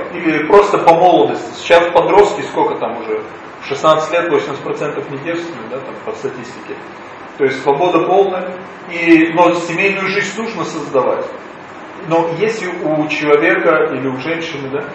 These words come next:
у неё в тонком теле очень много, ну, вот этих привязанностей, семейная жизнь не будет счастливой. Потому что, во-первых,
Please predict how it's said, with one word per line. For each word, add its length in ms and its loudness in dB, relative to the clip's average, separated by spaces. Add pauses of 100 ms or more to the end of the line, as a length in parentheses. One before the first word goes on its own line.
(280)
у 60 -4
неё 220 0
в 40 -6
тонком 360 0
теле 440 0
очень 340 -4
много, 680 6
ну, 120 0
вот 120 0
этих 220 -6
привязанностей, 540 0
семейная 320 -4
жизнь 260 -8
не 40 -6
будет 260 -4
счастливой. 440 -10 (580)
Потому 280 0
что, 200 2
во-первых, 680 6